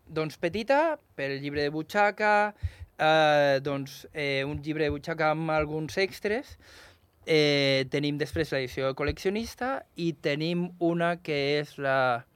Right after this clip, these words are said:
diguem, una que és l'especial, que és per, de dir, «Bueno, tenim un somni, tenim una idea de poder dur a terme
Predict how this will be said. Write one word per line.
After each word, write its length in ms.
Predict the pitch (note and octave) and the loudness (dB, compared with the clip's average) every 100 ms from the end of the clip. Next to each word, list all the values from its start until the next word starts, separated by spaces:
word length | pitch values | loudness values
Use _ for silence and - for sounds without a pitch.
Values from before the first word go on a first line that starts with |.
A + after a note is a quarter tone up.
| _ _ _ _ _ _ - | _ _ _ _ _ _ -10
diguem, 300 | C#3 C#3+ D3 | -6 -4 -2
una 160 | C#3+ C#3 | -2 -2
que 80 | C3+ | -4
és 80 | |
l'especial, 540 | C#3 C3 C#3 E3 D#3 G3+ _ - _ _ - - _ _ _ - | -6 -10 -6 -2 -2 -2 _ -20 _ _ -20 -20 _ _ _ -6
que 240 | C#3 C#3+ | -2 0
és 180 | C#3+ - _ | -2 -6 _
per, 760 | C#3 C#3 C#3+ C#3+ C3+ B2+ A#2+ C#3+ | 0 4 6 4 2 -4 -6 -6
de 120 | C#3 | -4
dir, 200 | C3 B2 | -4 -6
«Bueno, 240 | C3 B2+ B2+ | -6 -8 -8
tenim 260 | C3 C3+ C#3+ | -8 -6 -4
un 240 | D3 D3 | -4 -4
somni, 320 | - D#3 D#3+ D3 | -4 -4 -2 -4
tenim 200 | D3 D3+ | -6 -4
una 120 | D3 | -2
idea 240 | D3+ D#3 | 2 2
de 80 | D3+ | 2
poder 480 | C#3 C3+ C#3 C#3 C#3 | -2 0 2 2 0
dur 160 | C#3+ | 0
a 60 | C3+ | -2
terme 320 | D3 D3 D3+ | 0 -2 -2